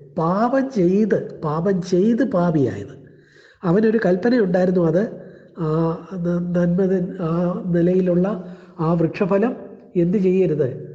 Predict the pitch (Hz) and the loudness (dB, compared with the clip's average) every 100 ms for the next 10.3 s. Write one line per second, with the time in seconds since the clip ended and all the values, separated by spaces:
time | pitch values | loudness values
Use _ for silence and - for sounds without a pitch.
0 | - 170 170 214 233 - - 190 - 180 | -12 -6 -2 0 -2 -6 -12 -12 -4 -2
1 | 190 208 196 202 202 214 202 208 202 202 | 0 0 0 0 0 -2 0 0 0 -2
2 | 208 226 185 170 135 110 - - - - | -2 -2 0 0 0 -4 -10 -18 -20 -20
3 | - 165 196 220 170 185 208 143 139 139 | -10 -4 0 0 0 0 0 0 0 -2
4 | 143 - 117 - - 147 127 117 127 - | -4 -4 -12 -12 -10 -6 -4 -4 -8 -10
5 | - - - _ - 147 160 175 175 170 | -20 -20 -20 _ -4 -2 0 0 0 2
6 | 190 214 180 185 175 151 160 151 127 120 | 2 2 2 0 -2 -2 0 0 0 -2
7 | 127 117 - - - - _ _ _ - | -4 -8 -10 -18 -20 -20 _ _ _ -6
8 | 156 143 170 160 175 160 147 - - - | -4 0 0 2 2 2 0 -6 -18 -20
9 | - - 143 147 156 190 170 202 196 175 | -20 -6 -2 -2 -2 2 2 2 2 0
10 | 170 185 | 0 0